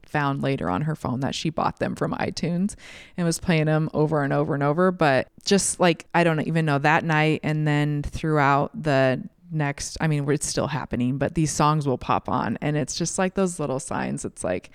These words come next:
we know exactly where she's at, and it's just her way of just telling us and God telling us, like, everything's fine.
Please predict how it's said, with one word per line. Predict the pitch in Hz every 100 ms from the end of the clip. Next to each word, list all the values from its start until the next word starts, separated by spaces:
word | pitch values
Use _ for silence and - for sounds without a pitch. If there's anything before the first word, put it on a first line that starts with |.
| - - -
we | 247
know |
exactly | 202 147 139 - 143
where | 143
she's | 151 143 131
at, | 120 123 -
and | - 139 135 -
it's | 170 -
just | 170 -
her | 147
way | 139 98
of | - 170
just | 160 -
telling | - - -
us | 104 180 -
and | -
God | - -
telling | - 95 -
us, | -
like, | - -
everything's | 226 226 156
fine. | - -